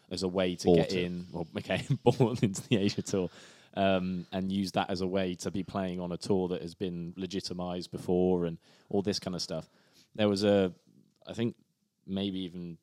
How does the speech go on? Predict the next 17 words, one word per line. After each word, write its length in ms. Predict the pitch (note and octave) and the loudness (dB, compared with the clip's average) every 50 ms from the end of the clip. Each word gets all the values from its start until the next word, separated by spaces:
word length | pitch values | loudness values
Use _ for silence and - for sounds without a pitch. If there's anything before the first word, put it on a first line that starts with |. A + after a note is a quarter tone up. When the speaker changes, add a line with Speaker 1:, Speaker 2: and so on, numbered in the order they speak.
| _ _ _ _ _ _ - | _ _ _ _ _ _ -6
Speaker 1:
half 240 | - G#2 G2 F#2 - - | 0 0 0 2 0 -2
an 60 | F#2+ | -2
hour 200 | F2+ F2+ F#2 F2+ | -2 0 0 0
before 220 | E2 D#2+ - F#2+ F2+ | -2 -2 -4 -4 -4
we 100 | F2+ F2 | -4 -4
started 320 | - - F2+ C#2+ E2+ - | -2 -4 -4 -4 -4 -4
filming 320 | - F#2+ F#2+ F2+ F2+ E2+ | 2 2 2 2 2 -4
this, 220 | C#2 - E2 - - | -8 -10 -10 -6 -6
and 80 | F#2 F2+ | -6 -6
it's, 240 | - - - - - - | -6 -6 -6 -8 -6 -4
it's 240 | A2 G2+ - - - _ _ _ _ _ _ | -4 -2 -2 -4 -8 _ _ _ _ _ _
probably 200 | - C#3 C#3 G#2 | -2 0 2 2
very 200 | F2 E2 F2 F2 | 2 2 0 2
minuscule 500 | F2 F2+ F#2+ F#2 F2+ F2 - - F2+ E2 | 2 2 0 0 0 0 0 0 0 -2
news 320 | E2+ E2 F2+ G2+ G2+ F2 E2 | 0 0 0 0 0 -2 -4
really, 220 | D#2 D2 - D#2 - | -8 -8 -10 -8 -6
but 160 | F#2 D#2+ | -6 -6